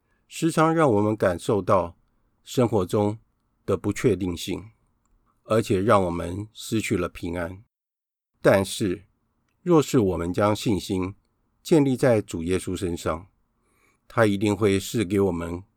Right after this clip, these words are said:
刚毅之德，帮助我们在困难中成长，以获得更多的恩宠。信德总是会带来奇迹，但是必须要我们有意愿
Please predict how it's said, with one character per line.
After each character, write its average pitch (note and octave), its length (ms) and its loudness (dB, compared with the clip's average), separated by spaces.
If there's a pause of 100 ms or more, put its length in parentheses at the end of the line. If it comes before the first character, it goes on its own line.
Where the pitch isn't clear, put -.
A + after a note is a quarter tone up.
刚 A#2+ 240 4
毅 A2 220 -4
之 G2 160 -10
德， F#2+ 380 -8 (680)
帮 D#3+ 200 6
助 C#3+ 160 0
我 G#2 60 2
们 F#2 180 0
在 G2+ 180 2
困 A2+ 240 0
难 F2+ 220 -2
中 G#2+ 200 0
成 F2+ 280 -8
长， F2 320 -10 (540)
以 F#2+ 180 -4
获 - 200 0
得 F2 400 -2 (300)
更 G#2 220 2
多 F#2+ 160 -2
的 F2 100 -6
恩 G#2+ 220 0
宠。 - 280 -8 (1200)
信 D3+ 380 4
德 G2+ 300 2
总 F#2+ 300 -6
是 - 120 -6
会 G#2+ 220 0
带 G2 180 -2
来 E2 200 -6
奇 F2+ 280 -10
迹， G2 380 -8 (800)
但 F2 180 -2
是 E2+ 340 -8 (600)
必 E3+ 140 0
须 D#3+ 200 0
要 D#3 120 6
我 F2 160 2
们 F2+ 140 -2
有 F#2 220 -2
意 A2 180 -2
愿 F#2 340 0